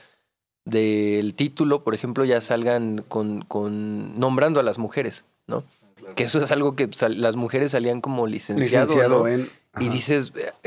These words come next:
Speaker 1: yo ahí <clears throat> entiendo completamente esta parte de, del lenguaje y de la evolución institucional que debe de, de seguir avanzando en ese sentido,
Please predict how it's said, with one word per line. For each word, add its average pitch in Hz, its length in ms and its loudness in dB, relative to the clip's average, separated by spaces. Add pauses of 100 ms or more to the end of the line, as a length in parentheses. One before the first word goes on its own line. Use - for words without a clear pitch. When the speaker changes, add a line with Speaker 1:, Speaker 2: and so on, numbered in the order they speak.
(100)
Speaker 1:
yo 147 220 4
ahí 156 140 4
<clears throat> 208 120 4
entiendo 156 500 2
completamente 139 720 -2
esta 143 180 0
parte 127 340 0
de, 113 260 -2 (340)
del 117 160 4
lenguaje 131 500 2
y 139 100 4
de 110 400 2
la 120 200 2
evolución 127 880 2
institucional 127 960 0
que 107 180 -2 (200)
debe 135 400 4
de, 110 280 -2
de 107 120 -4
seguir 117 300 0
avanzando 117 520 0
en 113 80 -2
ese 110 160 -6
sentido, 107 520 -4